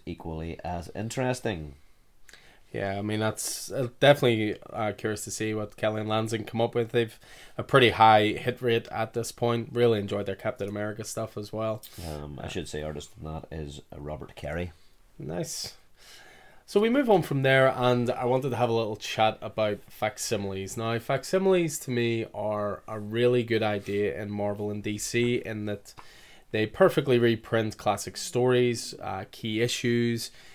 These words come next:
Speaker 2: issues that maybe are too expensive for you to get otherwise.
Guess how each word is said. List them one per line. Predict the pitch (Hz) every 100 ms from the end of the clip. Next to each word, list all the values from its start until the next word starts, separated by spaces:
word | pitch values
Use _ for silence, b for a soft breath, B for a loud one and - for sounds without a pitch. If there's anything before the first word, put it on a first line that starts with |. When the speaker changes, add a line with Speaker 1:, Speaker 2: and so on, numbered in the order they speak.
| B
Speaker 2:
issues | 139 135 131 120 -
that | 101
maybe | 101 107 104 104 101 98 -
are | 101
too | - -
expensive | 104 - - 120 113 - 110
for | -
you | 107 101
to | -
get | - 120
otherwise. | 123 120 117 117 117 117 113 -